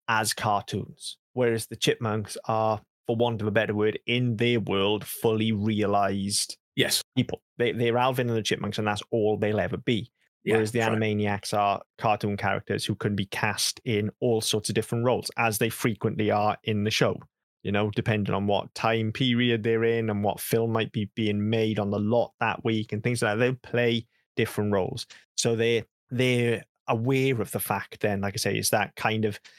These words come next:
Speaker 1: meta analogy of they're aware of the fact that they are cartoons, and that
Speaker 2: Yeah.
Speaker 1: gives them that. I mean, we've got nothing to base this on. This is complete horseshit, made
Speaker 2: Oh,
Speaker 1: up
Speaker 2: complete
Speaker 1: metaphysics
Speaker 2: conjecture
Speaker 1: that we're
Speaker 2: about this,
Speaker 1: talking
Speaker 2: yeah.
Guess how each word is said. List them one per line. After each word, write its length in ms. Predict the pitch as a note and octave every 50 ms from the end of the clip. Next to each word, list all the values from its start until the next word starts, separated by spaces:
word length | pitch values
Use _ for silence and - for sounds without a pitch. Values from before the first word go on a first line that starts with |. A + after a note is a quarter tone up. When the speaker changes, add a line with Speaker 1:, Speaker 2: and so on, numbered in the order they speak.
| _ _ _ -
Speaker 1:
meta 640 | A#2 A#2 A#2 A#2+ A#2+ A#2+ - - A2+ G#2 G2 F#2+ - -
analogy 480 | G#2 G#2 G2 F#2+ G2 G2 F#2+ - G2+
of 80 | G2+ F#2+
they're 140 | G#2 G#2+ G#2+
aware 340 | G#2+ G#2+ A2+ A2+ A#2 A#2 G#2+
of 60 | A2
the 80 | G#2+ G#2+
fact 280 | - G#2+ G2 - -
that 100 | - -
they 120 | - G#2 G2
are 60 | F#2+
cartoons, 460 | - - G2+ F#2+ - - G2 G2 F#2+
and 200 | - A#2+ A#2+ A#2+
that 140 | C3+ C#3 -
Speaker 2:
Yeah. 100 | - -
Speaker 1:
gives 300 | - B2 A#2 A2+ A2 G#2+
them 320 | A#2 A#2+ A2+ A2 A2+ A2 - _ _ _ _ _ _ _
that. 160 | - B2+ A2+ C3 B2 - - -
I 60 | C#3
mean, 160 | D#3+ F3 F3 F3
we've 100 | G3 F3+
got 100 | F#3+ F3
nothing 340 | E3+ F3+ G3 F#3 - - E3
to 80 | B2+ A#2+
base 280 | - C3 B2 A#2 - -
this 160 | A#2 - -
on. 140 | A2 F#2+ G2
This 160 | G#2+ - -
is 100 | B2 -
complete 480 | - - C3+ A#2+ - - E3 F3 D#3+ - -
horseshit, 720 | - - - - - C#3 C3+ B2+ - - - - B2+ A2+ - -
made 340 | A#2+ A#2 A#2 B2 B2 A2+ A#2+
Speaker 2:
Oh, 60 | A#2+
Speaker 1:
up 60 | A#2+
Speaker 2:
complete 140 | A#2+ A#2 A#2 A2+ - -
Speaker 1:
metaphysics 280 | A#2 C3 A2 G#2 A#2+ A2+
Speaker 2:
conjecture 220 | G#2+ G#2 G2 - - -
Speaker 1:
that 40 |
we're 80 | F#2+ F#2
Speaker 2:
about 120 | F2+ F#2
this, 180 | A#2+ A2 G#2+ -
Speaker 1:
talking 100 | A2+ G#2+
Speaker 2:
yeah. 60 | G#2+